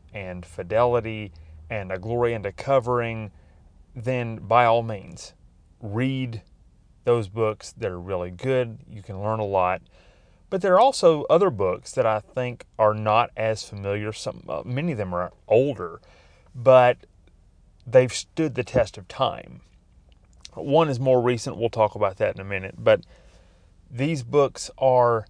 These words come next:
helpful, and I've incorporated them into a lot of my, my premarital counseling that I do with couples who are preparing for marriage, and then even, uh, regular marriage counseling.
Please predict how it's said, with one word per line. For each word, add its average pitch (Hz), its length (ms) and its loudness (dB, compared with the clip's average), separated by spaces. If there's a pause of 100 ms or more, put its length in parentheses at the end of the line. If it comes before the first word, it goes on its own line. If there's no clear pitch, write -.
(180)
helpful, 165 720 2
and 113 160 -4
I've 107 220 0
incorporated 123 760 -2
them 117 280 -6
into 110 380 -6
a - 20 -2
lot 101 260 2
of 98 160 -4
my, 95 300 -8
my 92 160 -10
premarital 139 720 -2
counseling 117 640 -6
that 107 100 -6
I 101 120 -4
do 104 180 -8
with 98 140 -16
couples 107 420 -8
who 104 160 -12
are 95 60 -10
preparing 120 560 -6
for 117 120 -10
marriage, 110 480 -8
and 101 160 -14
then 107 240 -10
even, 110 300 -10 (420)
uh, 92 220 -8 (300)
regular 120 420 2
marriage 87 400 -8
counseling. - 560 -14